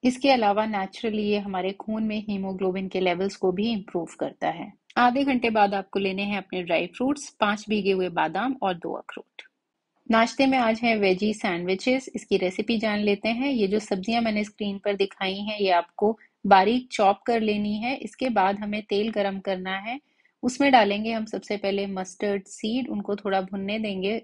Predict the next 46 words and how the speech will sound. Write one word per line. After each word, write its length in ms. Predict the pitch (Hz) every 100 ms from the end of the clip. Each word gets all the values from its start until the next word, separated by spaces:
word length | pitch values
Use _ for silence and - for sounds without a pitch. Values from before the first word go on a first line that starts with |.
| -
उसके 260 | 208 240
बाद 240 | 220 190 196
हम 160 | 214 185
ऐड 160 | 180
कर 180 | - 190
देंगे 300 | 180 190 190
प्याज 440 | 196 185 175 220 220
और 100 | 202
बाकी 360 | 190 170 - 233
सब्जियां। 480 | 214 180 - 220 262 _ _ _ -
इसको 200 | - 302
हमें 280 | 294 294 320
हल्का 360 | 254 214 240
हल्का 260 | 254 240 240
पकाना 400 | 233 220 190 196
है, 140 | 220
बहुत 280 | 208 214 220 -
ओवर 300 | 185 202 220
कुक 240 | 233 -
नहीं 100 | 226
करना 280 | 220 208 202
है, 100 | 240
क्योंकि 260 | 247 208 220
सब्जियों 420 | - 185 - 214
का 100 | 220 214
जो 140 | 220
crunch 400 | 214 190 220 -
है 120 | 226 214
वो 200 | 208 208
sandwiches 560 | - 185 175 - 196 208
में 120 | 202
बना 240 | 180 175 196
रहेगा। 420 | 202 190 180 202 - - - -
तो 80 | 202
अच्छा 300 | 185 - 247
है, 180 | 233 247
इनको 340 | 226 208 233
हल्का 320 | 220 220 240
सा 140 | 254 262
गर्म 300 | 202 190 226
होने 240 | 233 214 208
के 140 | 214
बाद 320 | 190 180 202
हम 180 | 220 220
डाल 260 | 196 175 170
देंगे 360 | 180 175 233